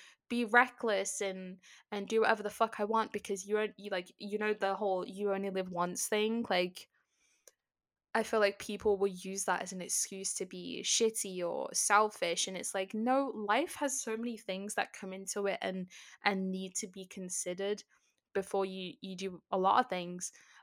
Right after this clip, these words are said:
Um, and this whole, like, "you only live once and you're not gonna be young forever,"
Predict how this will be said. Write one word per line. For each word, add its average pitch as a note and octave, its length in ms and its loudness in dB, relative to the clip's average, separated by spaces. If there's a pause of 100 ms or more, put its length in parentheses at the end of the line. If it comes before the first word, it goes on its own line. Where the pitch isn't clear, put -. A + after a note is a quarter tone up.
(120)
Um, F#3+ 500 2 (540)
and G3+ 260 4
this G3+ 160 0
whole, G#3 180 -2
like, F#3+ 200 -2
"you G3+ 100 0
only G3+ 140 -2
live G3 200 -2
once F#3+ 360 -2
and F#3 260 -2
you're G3 120 -4
not F#3 160 -2
gonna G3+ 100 -6
be G#3 80 -4
young F#3+ 220 -2
forever," F#3 520 2